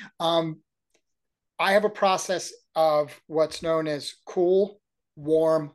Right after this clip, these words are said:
hot. So let's say you're going out and you're doing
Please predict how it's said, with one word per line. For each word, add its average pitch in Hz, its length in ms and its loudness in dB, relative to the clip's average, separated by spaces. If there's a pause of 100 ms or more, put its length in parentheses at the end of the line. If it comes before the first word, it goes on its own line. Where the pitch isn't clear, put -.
(140)
hot. - 500 -8 (560)
So - 160 0
let's 285 220 2
say 294 140 0
you're 233 120 2
going 190 300 2
out 165 140 2
and 151 80 -12
you're 151 100 -8
doing 151 400 -6